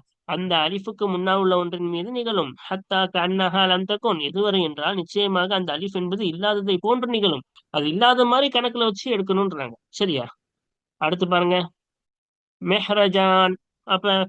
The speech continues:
மெஹ்ரஜானுன்றது விழா என்பார்கள். சரியா? விழாவுக்கு மெஹ்ரஜான் என்ற பெயர் உண்டு. இப்ப மெஹ்ரஜானுக்கு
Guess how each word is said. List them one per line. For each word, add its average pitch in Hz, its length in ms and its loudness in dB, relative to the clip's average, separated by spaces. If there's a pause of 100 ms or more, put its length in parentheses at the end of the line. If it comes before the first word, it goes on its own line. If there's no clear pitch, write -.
(320)
மெஹ்ரஜானுன்றது 202 920 -2 (140)
விழா 185 340 -2
என்பார்கள். 170 580 -4 (360)
சரியா? 156 340 -2 (360)
விழாவுக்கு 180 440 4
மெஹ்ரஜான் 175 520 0
என்ற 160 200 -2
பெயர் 147 260 -6
உண்டு. 139 240 -4 (300)
இப்ப - 220 -4
மெஹ்ரஜானுக்கு 208 840 2